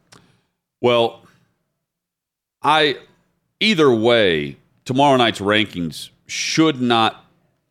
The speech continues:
matter for Tennessee. Meaning, like, if they win out, they've got a seventy-seven percent chance of getting in.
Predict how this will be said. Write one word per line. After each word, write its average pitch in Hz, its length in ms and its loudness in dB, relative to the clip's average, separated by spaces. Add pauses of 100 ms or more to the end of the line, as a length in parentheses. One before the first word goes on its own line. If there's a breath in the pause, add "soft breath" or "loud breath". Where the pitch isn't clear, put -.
(160)
matter 107 460 -2
for 92 140 -8
Tennessee. 73 640 -8 (920)
Meaning, 117 280 0
like, 98 160 -2
if 113 120 -6
they 156 120 0
win 127 200 0
out, 110 140 0
they've 98 120 -4
got 98 120 -2
a 87 40 -10
seventy-seven 92 640 -4 (400)
percent 82 280 -10
chance 82 220 -6
of 73 60 -16
getting 85 220 -6
in. 76 100 -8